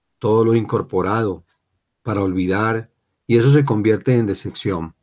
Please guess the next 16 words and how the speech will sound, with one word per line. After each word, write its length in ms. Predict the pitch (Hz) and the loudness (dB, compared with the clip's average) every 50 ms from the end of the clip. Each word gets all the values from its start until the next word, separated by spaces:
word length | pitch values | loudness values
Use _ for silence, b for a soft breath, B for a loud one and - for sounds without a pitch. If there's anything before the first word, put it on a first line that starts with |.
| _ _ _ _ _ _ _ _ _ _ _ _ _ _ _ - | _ _ _ _ _ _ _ _ _ _ _ _ _ _ _ -10
Muchos 260 | 110 98 - 113 107 | -10 -6 -4 -2 0
de 80 | 107 104 | 0 0
nosotros 520 | 101 92 - 113 113 113 - 123 120 107 | -2 -2 -2 -2 -4 -2 0 -2 -2 -2
podemos 460 | - _ - 110 104 101 98 98 90 90 | -4 _ -2 -2 -2 0 -2 -4 -4 -6
estar 260 | 90 - 117 104 - | -8 -6 -6 -6 -4
pasando 460 | - 104 98 - 104 98 92 92 - | -4 -6 -6 -4 -4 -4 -4 -6 -6
por 120 | - 101 | -4 -4
lo 120 | 92 87 87 | -4 -2 -2
mismo. 400 | 95 113 120 107 101 90 80 - _ _ _ _ _ _ _ _ _ _ _ _ _ | 0 0 0 0 -2 -6 -6 -8 _ _ _ _ _ _ _ _ _ _ _ _ _
Vivimos 840 | - 95 95 98 95 92 - 104 104 104 104 107 101 107 110 104 | -14 -14 -12 -12 -12 -12 -4 0 0 2 2 2 2 0 -2 -4
cargando 640 | - - 107 98 95 101 101 101 104 104 107 107 110 | -2 -4 -2 -2 -2 -2 -2 -2 0 0 2 2 2
esa 540 | 107 107 104 - 117 110 107 107 107 104 98 | 0 0 0 0 0 0 0 -2 -2 -4 -4
bolsa 460 | 92 98 104 113 117 107 - 117 104 | -4 -2 0 0 0 0 0 -2 -2
de 100 | 101 98 | -2 0
basura, 600 | 92 90 87 - - 135 135 120 110 - b b b b b b b b b b _ _ | -2 -2 -4 -2 2 2 4 4 2 -2 b b b b b b b b b b _ _
de 600 | 98 98 98 101 101 101 98 98 98 95 95 | -2 0 0 2 2 0 0 0 -2 -2 -4